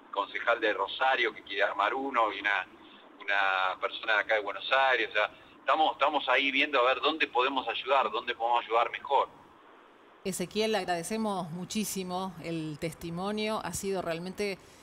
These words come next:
Speaker 2: muy importante toda la información y toda la lucha que ustedes han seguido y cómo la mantienen, y todos los proyectos que siguen adelante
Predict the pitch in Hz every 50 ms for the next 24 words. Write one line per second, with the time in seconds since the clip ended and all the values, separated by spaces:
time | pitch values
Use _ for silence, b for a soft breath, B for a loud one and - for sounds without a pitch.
0 | B B - 175 214 220 202 160 - 180 165 - - 208 190 170 143 170 165 -
1 | - 180 180 175 170 165 165 151 - 170 160 165 165 170 - 190 190 180 170 -
2 | 180 180 175 170 165 165 175 185 175 - 185 175 165 147 - - 170 165 160 -
3 | 165 160 156 156 147 - 160 156 170 196 214 214 196 170 156 180 190 196 190 175
4 | 160 156 156 151 156 160 190 196 202 208 214 233 240 247 262 262 B B B B
5 | B B B B - 151 151 - - 185 202 208 196 156 143 143 - 165 160 -
6 | 185 180 - 208 160 - 160 - - 180 180 180 170 165 151 151 147 151 156 165
7 | 175 185 - 202 202 202